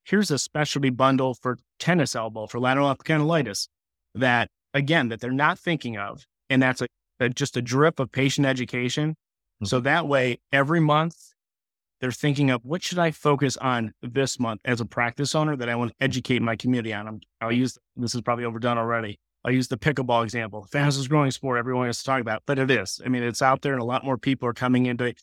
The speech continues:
Speaker 1: your practice playing pickleball or tennis or some other sport where they're gonna have an overuse or an injury on their elbow or back or wherever it may be. But if you're able to help them connect,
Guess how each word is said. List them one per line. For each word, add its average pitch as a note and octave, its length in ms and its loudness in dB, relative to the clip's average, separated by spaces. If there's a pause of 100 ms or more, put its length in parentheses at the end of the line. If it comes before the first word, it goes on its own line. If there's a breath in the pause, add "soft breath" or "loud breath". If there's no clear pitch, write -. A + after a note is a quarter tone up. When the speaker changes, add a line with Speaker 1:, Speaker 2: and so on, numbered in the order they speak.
(260)
Speaker 1:
your B2 100 0
practice A#2+ 640 0 (580)
playing C3+ 260 4
pickleball C3+ 520 2
or A#2+ 40 -2
tennis B2 380 -2
or B2+ 60 -2
some B2 180 -2
other A#2+ 220 0
sport B2+ 440 -2
where B2 160 -6
they're A2+ 120 -6
gonna A2 200 -2
have A2 160 -2
an A2+ 80 0
overuse B2+ 580 0
or A#2 60 0
an A#2 80 0
injury B2 460 0 (440)
on A#2 120 0
their A#2+ 140 2
elbow B2+ 400 4
or G#2+ 260 -2 (280)
back B2 340 -4
or A2 140 -10
wherever C3 340 0
it A#2+ 40 2
may B2 180 6
be. B2 320 2 (480)
But C3 100 4
if A2+ 80 -2
you're C3 160 0
able E3+ 300 4
to D3 100 -6
help C#3+ 320 0
them B2+ 220 0
connect, B2 460 0